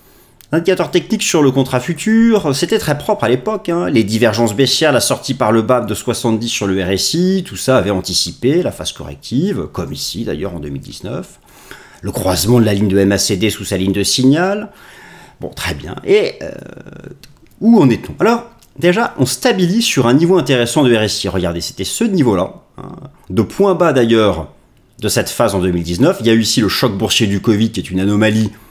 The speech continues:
on l'a réintégré et nous stabilisons dessus. On le voit d'ailleurs un peu mieux, un peu mieux sur le B T C E U R. Où se cache-t-il,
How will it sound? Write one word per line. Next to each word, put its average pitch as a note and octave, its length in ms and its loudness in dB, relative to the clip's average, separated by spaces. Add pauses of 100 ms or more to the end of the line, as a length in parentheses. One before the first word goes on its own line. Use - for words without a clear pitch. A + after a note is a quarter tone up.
(140)
on F2+ 60 -4
l'a D#2+ 100 -2
réintégré F#2 680 0
et F3 120 2
nous C3 140 0
stabilisons F3+ 600 0
dessus. D#3 400 -2
On G3+ 100 4
le G3+ 100 4
voit G3 500 -2 (280)
d'ailleurs F3+ 320 2
un A#3+ 120 2
peu F#3+ 200 2
mieux, C#3 360 4 (920)
un G#3+ 140 2
peu C#3 180 4
mieux A#2 380 2 (400)
sur F3 840 2 (240)
le C#3+ 220 4
B C#3 220 2
T C#3+ 140 2
C C#3 260 2
E C3 40 4
U C3 480 4
R. F2+ 180 -4
Où C#3+ 60 2
se - 100 -8
cache-t-il, B2+ 680 2